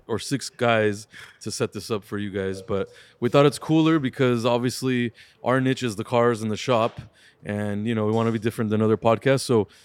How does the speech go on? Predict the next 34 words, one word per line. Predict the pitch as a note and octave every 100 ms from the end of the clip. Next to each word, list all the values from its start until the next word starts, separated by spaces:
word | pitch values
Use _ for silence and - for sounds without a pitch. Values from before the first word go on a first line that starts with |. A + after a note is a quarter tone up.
| _ _
we're | G2+ C3+
surrounded | D3 D3+ C#3 C3+ C#3 D3
by | B2 A#2
supercars | - A2+ A2+ G#2+ G#2 F#2+
right | G#2+ G#2
now. | G#2+ G#2+ B2+ _ _ _ -
Um, | G#2+ G#2 G2+ G2+ G2+
literally | A#2+ A#2+ A#2+
behind | A2+ A#2+ B2
me | B2 B2+
is | A2 A2+ G#2
an | A2 A2
S | A#2+
F | B2+ G#2
ninety | G#2+ G#2+ A2+ B2 E3 - _ - _ _ -
sitting | - B2 A#2
on | A2+ G#2
twenty-one, | G2 B2 A#2 A#2+
twenty-two | G#2+ A#2 A2+ B2
inch | A2+ G2+
wheels. | A2 A#2+ C3+ C3 - - - _
This | - B2 C3
thing, | C#3 B2+ A#2 - _ _ -
uh, | A2
belongs | G2+ A#2 A2+
to | A#2
my | A2
friend | - A2 G#2
Shalizi. | A#2 A#2+ A2+ B2+ A#2
It's | G#2
a | G#2+
crazy, | - - A#2+ A#2 A2+
crazy | - A2+ G#2 G#2
Ferrari. | - G#2 G#2 G#2